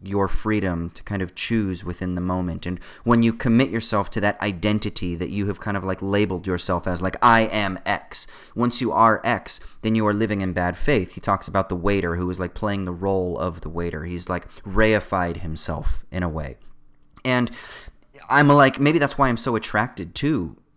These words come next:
Sartre's philosophy. And then, of course, this, like, affirmational idea that I can enjoy the Chicago Bulls, I can enjoy the Phoenix Suns, while also, you know, still having a place in my heart for the Lakers and, and still rooting for the Lakers. But my question is, is why do I love the Lakers?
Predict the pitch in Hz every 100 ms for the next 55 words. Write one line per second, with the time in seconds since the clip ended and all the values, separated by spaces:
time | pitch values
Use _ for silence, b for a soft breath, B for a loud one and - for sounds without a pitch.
0 | - - 107 - 92 - 90 120 - -
1 | 80 104 123 117 - 165 139 - 107 113
2 | 104 - 123 - 110 110 117 117 101 90
3 | 92 113 101 - B - 147 - 156 127
4 | 110 113 107 104 107 B B B B -
5 | 101 - - 107 101 90 101 107 110 110
6 | 107 135 131 98 101 95 - 110 101 -
7 | - 127 127 113 110 104 123 131 156 185
8 | - 202 185 185 B B B 208 190 -
9 | 202 214 214 202 - 113 113 - 110 104
10 | 92 95 - - 95 82 85 - 139 175
11 | 135 117 113 B B 123 117 - 165 131
12 | 143 139 131 123 143 165 139 139 226 -
13 | 214 - 165 139 110 104 147 170 147 110
14 | 92 87 85 80 82 - - -